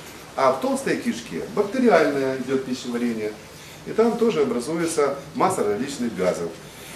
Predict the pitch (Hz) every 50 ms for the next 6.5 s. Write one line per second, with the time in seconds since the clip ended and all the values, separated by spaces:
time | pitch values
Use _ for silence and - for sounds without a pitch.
0 | - - 143 143 127 - - - 113 - - 139 131 127 - 135 123 - - -
1 | 139 127 107 92 - - - - - - - - - - - - - 113 104 98
2 | 107 113 143 143 127 117 117 - - - 131 117 - - 107 104 104 104 104 110
3 | 113 107 - 123 120 120 117 104 - - 110 110 110 113 110 - 113 113 104 101
4 | 104 101 113 117 110 - - 117 110 113 113 - - 123 120 113 110 107 98 -
5 | - 110 107 120 120 120 107 - 98 98 101 101 113 120 170 196 190 - 151 135
6 | 117 - 117 107 - - - 107 98 -